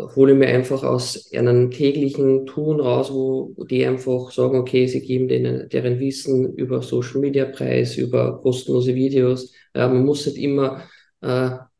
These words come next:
Geld dafür bezahlen, sondern es, wir haben, äh, eine Flut von Informationen heutzutage und kann man überall das Beste rausziehen, was halt für mich passt, ja, und wo mir,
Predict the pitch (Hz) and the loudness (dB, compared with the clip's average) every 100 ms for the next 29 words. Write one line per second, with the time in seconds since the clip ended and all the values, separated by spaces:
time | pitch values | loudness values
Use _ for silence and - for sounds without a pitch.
0 | - 135 143 147 - 147 147 147 120 127 | 2 2 2 -2 -2 0 0 -2 -6 -2
1 | 147 143 139 139 135 135 - 165 - 139 | 0 2 2 4 2 0 -8 -14 -2 2
2 | 135 135 - - - 143 147 147 170 180 | 4 2 -2 -6 -4 0 2 2 4 4
3 | 175 160 156 156 156 147 - 139 151 151 | 4 2 2 0 0 -2 -2 0 2 2
4 | 143 139 147 139 139 143 139 139 139 139 | 0 -4 -4 -2 0 -2 -2 -2 0 0
5 | 139 - 170 165 147 143 143 - _ - | 0 2 2 4 4 2 -2 -10 _ -10
6 | - 139 139 - 139 120 135 - 147 147 | -4 -2 0 -2 0 0 0 -2 -4 -4
7 | 147 - - _ 127 135 139 - 143 147 | -4 -10 -20 _ 0 2 2 0 -2 -2
8 | 147 - 120 127 - - 127 151 151 - | -4 -6 -2 -2 -2 0 2 2 -2 -14
9 | _ _ _ 139 135 135 - _ _ - | _ _ _ -4 -2 -4 -10 _ _ 0
10 | 135 139 135 135 135 135 135 | 4 6 8 8 8 4 -2